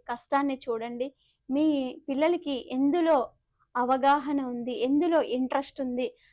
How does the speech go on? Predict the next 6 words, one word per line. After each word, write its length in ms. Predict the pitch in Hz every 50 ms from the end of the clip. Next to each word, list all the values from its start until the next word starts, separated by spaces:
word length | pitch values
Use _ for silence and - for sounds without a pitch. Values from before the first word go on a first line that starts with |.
| _ _ -
అనేది 300 | 247 254 254 262 247 254
ఫస్ట్ 340 | 254 - 262 254 - - 311 254
గమనించండి. 760 | 262 233 226 240 247 269 269 269 269 - 277 240 240 233 254 269 269 _ _ _ _ _ _ -
ఆ 80 | 254 254 240
గమనించిన 580 | 262 262 254 262 285 302 339 359 359 349 320 302
తర్వాత 480 | 294 269 240 247 247 240 233 233 -